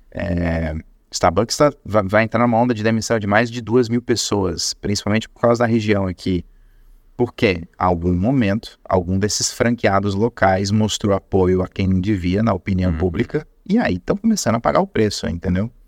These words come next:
Speaker 1: Isso afeta a reputação dessas marcas tanto quanto as ativações locais, entendeu? Essa sensibilidade de você saber responder ao que tá acontecendo no momento.
Speaker 2: É.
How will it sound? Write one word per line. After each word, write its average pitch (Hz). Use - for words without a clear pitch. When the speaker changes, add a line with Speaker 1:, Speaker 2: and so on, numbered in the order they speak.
Speaker 1:
Isso -
afeta 95
a 90
reputação 95
dessas 87
marcas 110
tanto 170
quanto 156
as 156
ativações 156
locais, 123
entendeu? 92
Essa 110
sensibilidade 127
de 95
você 104
saber 101
responder 113
ao 110
que -
tá 123
acontecendo 127
no 127
momento. 101
Speaker 2:
É. -